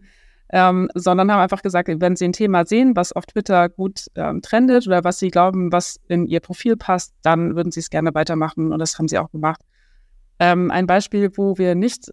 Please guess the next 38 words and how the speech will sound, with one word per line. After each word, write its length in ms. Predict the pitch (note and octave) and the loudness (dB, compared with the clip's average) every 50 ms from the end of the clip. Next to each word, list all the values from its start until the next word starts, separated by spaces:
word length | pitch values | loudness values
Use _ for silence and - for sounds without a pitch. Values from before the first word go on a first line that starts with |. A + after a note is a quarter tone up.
| _ - | _ -8
weitergemacht 720 | F#3+ F#3+ G3 G#3+ G#3 A#3 G#3 G#3 G3+ G3+ G3+ - - - | -2 2 2 2 2 0 -2 0 0 0 -2 -4 -6 -4
haben, 320 | G#3+ G3+ G3 F#3+ F#3+ F#3+ - | -2 -2 -2 -2 -2 -4 -4
ist, 380 | - F#3 F#3 F#3 F3+ - - - | -2 -2 -2 -2 -4 -8 -12 -8
ähm, 680 | - - E3+ E3+ F3 E3+ E3+ E3+ E3+ E3+ E3+ E3+ F3+ G3 | -2 0 2 2 2 2 0 0 -2 -2 -2 -4 -6 -8
zu, 340 | - - - C4 A3+ - - | -8 -4 -2 -2 -2 -2 -4
zum 160 | G3 - B3 | -2 2 4
Beispiel 340 | A#3+ G#3+ F#3+ F#3+ - F#3 E3 | 4 4 4 2 0 -4 -4
Twitch, 480 | - - - B3+ B3+ - - - - - _ _ _ _ _ _ _ _ - | -4 -2 -2 -2 -2 -4 -10 -12 -14 -16 _ _ _ _ _ _ _ _ -2
weil 300 | F3+ F3+ F3+ F#3 F3+ F3+ | 2 4 4 4 2 2
wir 140 | F#3 - | 0 0
auch 80 | F#3 F#3 | 0 -2
festgestellt 540 | - G#3 G3+ - - G3 - - F#3 F3+ - | -4 -6 -6 -4 -6 -4 -2 0 -2 0 0
haben, 160 | G3 F#3 F#3 | -2 -2 -2
es 100 | F3+ - | -4 -6
ist 240 | F#3+ F#3+ - - - | -8 -10 -8 -4 -2
relativ 460 | F#3 F#3 F#3+ - - - F#3 E3 - | 0 0 0 -2 -4 -8 -10 -10 -10
teuer, 420 | - - - F3 F3+ G3 A3 C4 D4 D4 _ _ _ - | -10 -4 -2 2 2 4 2 2 0 -4 _ _ _ -6
es 180 | F#3+ F#3 - | -6 -4 -6
ist, 180 | F#3+ - - - | -8 -12 -8 -4
äh, 340 | - F#3 F3+ F3+ F3+ F3 - - - | -2 0 0 0 0 -2 -2 -6 -10
sehr 320 | - - F#3 - F#3+ - - | -12 -10 -4 0 2 2 2
aufwendig, 500 | G#3 G3+ - A#3+ A#3+ B3 B3+ - - - - | 0 0 0 0 0 0 0 -2 -6 -8 -8
<laughs> 180 | G3 - - | -8 -6 -4
ein 140 | G3 F#3+ F#3+ | -2 -2 -2
Twitch-Format 640 | - - G#3+ - - - - F#3 F#3+ F#3 F#3 F#3+ - | 0 -2 -2 -2 -4 -6 -4 0 2 2 2 2 0
auf 140 | - F3 - | -2 -6 -6
die 120 | - F3+ | -6 -4
Beine 260 | E3 E3+ F3 G3 G#3 G3 | 0 0 2 2 0 -2
zu 120 | - G3+ | -6 -10
stellen, 380 | - - F#3+ F#3 G3 G3+ G3+ - _ _ _ _ - | -6 0 0 2 2 2 -2 -6 _ _ _ _ -2
und 220 | G3 G#3 A3 - | 0 2 2 2
auch 140 | F3 F3 - | 0 0 0
regelmäßig 680 | F#3+ G3+ F#3+ G3 F#3 E3+ F3 F3+ - - F#3+ F#3 - - | 0 0 0 0 0 0 0 0 -2 -2 -4 -4 -4 -4
über 120 | E3+ E3+ | -4 -2
einen 100 | E3 E3 | 0 2
langen 220 | E3 F3+ G3+ G#3 | 2 2 2 0
Zeitraum 340 | - - F3+ E3+ - - F3 | 0 0 -2 -2 -2 -2 -2
hinweg 320 | F3+ F3 E3+ F3 E3+ F3 | 0 0 0 0 0 -2